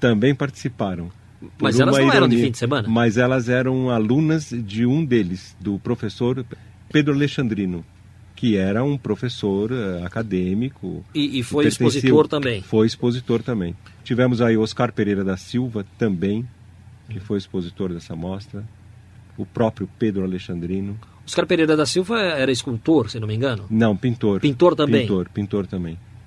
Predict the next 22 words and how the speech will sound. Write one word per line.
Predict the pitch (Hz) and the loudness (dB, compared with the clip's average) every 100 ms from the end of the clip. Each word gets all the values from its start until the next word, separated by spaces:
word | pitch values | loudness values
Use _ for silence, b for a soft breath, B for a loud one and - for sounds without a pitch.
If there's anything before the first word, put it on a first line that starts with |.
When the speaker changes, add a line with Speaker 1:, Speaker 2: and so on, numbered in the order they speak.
| - | -10
Speaker 2:
Certo, | - 139 123 | -2 0 0
mas | 135 143 | 0 2
Speaker 1:
É. | 147 | 4
Speaker 2:
houve | 202 208 | 4 4
esculturas, | 220 254 247 175 107 95 | -2 -2 -2 0 0 -2
né? | 104 151 - - - - | -2 -4 -6 -20 -20 -12
Ap-, | 120 120 - | -8 -6 -6
apresentadas. | 123 131 127 123 123 110 110 | -2 0 0 0 -2 -2 -4
Speaker 1:
Tivemos | - 120 135 139 135 117 101 101 | 0 4 4 4 4 2 -4 -2
dez, | 104 135 143 143 143 139 139 131 120 107 | 2 4 4 4 4 4 2 0 -4 -2
dez | 123 143 139 | 2 2 0
escultores | - 123 - 113 131 151 - - - | -4 -6 0 0 2 -2 -6 -10 -4
e | 117 113 110 101 | 0 0 -2 0
três | 139 139 | 2 2
arquitetos. | 127 123 - 90 73 - | 0 -6 -8 -8 -8 -16
Speaker 2:
Interessante. | 135 135 160 165 160 175 | -6 0 0 0 -4 -4
E | 180 | -2
durou | 175 185 | 2 2
quanto | 233 240 208 | 2 -2 0
tempo | 165 131 120 | 0 0 -2
essa | 143 | -4
exposição? | 117 131 113 110 113 | -6 -6 -6 -6 -8